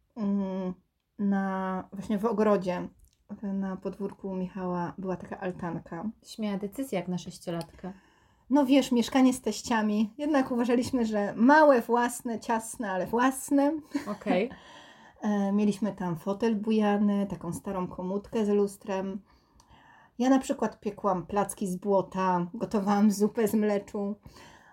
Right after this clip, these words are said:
Speaker 1: On za to zabawiał mnie rozmową. <laughs> Opowiadał mi takie historie, na przykład o takiej kobiecie, która pobiła rekord Guinnessa,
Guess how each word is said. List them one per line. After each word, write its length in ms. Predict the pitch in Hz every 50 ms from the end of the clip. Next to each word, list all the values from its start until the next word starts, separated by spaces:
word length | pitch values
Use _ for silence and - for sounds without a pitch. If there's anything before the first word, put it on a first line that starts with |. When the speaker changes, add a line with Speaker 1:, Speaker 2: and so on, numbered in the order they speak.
| _ _
Speaker 1:
On 480 | - 247 269 277 285 285 277 269 262 262 262 _
za 180 | - - 226 196
to 460 | - - 214 208 208 196 202 196 196 196
zabawiał 480 | - - 226 - 202 185 185 202 196 190
mnie 200 | 185 185 185 175
rozmową. 800 | 190 185 185 233 226 214 202 208 208 220 220 220 226 254 254 247 - - - - 269 -
<laughs> 500 | - 285 302 302 - - - 320 285 -
Opowiadał 600 | - - - 233 226 226 247 233 247 254 247 240
mi 100 | 226 233
takie 260 | 226 - 220 - - 214
historie, 600 | - 247 202 - - - 226 220 202 190 196 202
na 80 | 208 208
przykład 580 | - - 208 - - 233 220 208 196 - _ _ _ _ - - - - _ _
o 60 | - -
takiej 460 | - 196 - 233 233 233 - - _ _ _ _ _ _
kobiecie, 460 | - 240 220 202 214 254 262 254 254 -
która 260 | - - 214 214 208
pobiła 600 | 208 233 240 214 208 226 226 214 214 214 208 - -
rekord 420 | 208 220 - - 233 220 202 196
Guinnessa, 800 | - - 220 220 220 214 208 208 - 233 220 214 214 214 214